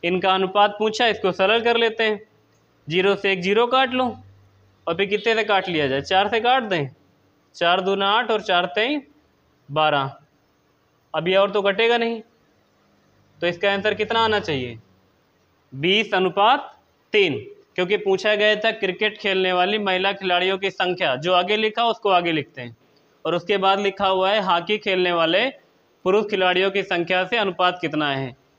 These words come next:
ये हॉकी खेलने वाले पुरुष खिलाड़ियों की संख्या एक सौ बीस, इसको इधर रख लिया, ज़ीरो से ज़ीरो कैंसिल कर दिया है, फिर चार से कैंसिल कर दिया, चार दूना आठ और चार तेई बारह,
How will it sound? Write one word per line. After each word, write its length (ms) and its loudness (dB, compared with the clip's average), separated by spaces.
ये 100 -2
हॉकी 280 0
खेलने 340 0
वाले 220 0
पुरुष 240 -4
खिलाड़ियों 400 0
की 100 -4
संख्या 300 -2
एक 100 -4
सौ 120 -2
बीस, 260 -2
इसको 200 -4
इधर 220 2
रख 160 -2
लिया, 220 2
ज़ीरो 300 0
से 180 -2
ज़ीरो 240 0
कैंसिल 300 -2
कर 180 0
दिया 220 2
है, 80 0
फिर 140 -6
चार 220 2
से 120 -4
कैंसिल 280 -4
कर 140 -2
दिया, 160 -2
चार 240 0
दूना 220 -4
आठ 140 -2
और 80 -4
चार 200 0
तेई 200 -4
बारह, 420 2